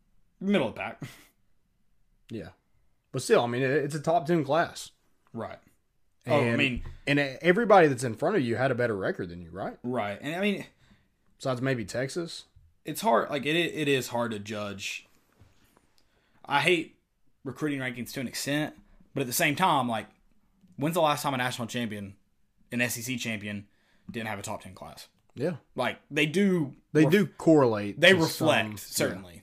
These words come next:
Speaker 2: yeah.
Speaker 1: They reflect. So, yeah, I mean, it's not the end-all, be-all, but they reflect.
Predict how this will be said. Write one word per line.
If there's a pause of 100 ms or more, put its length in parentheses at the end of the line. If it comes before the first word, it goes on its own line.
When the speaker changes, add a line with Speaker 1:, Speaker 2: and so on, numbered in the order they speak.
Speaker 2:
yeah.
Speaker 1:
They
reflect. (180)
So, (920)
yeah,
I
mean,
it's
not
the
end-all,
be-all,
but
they
reflect.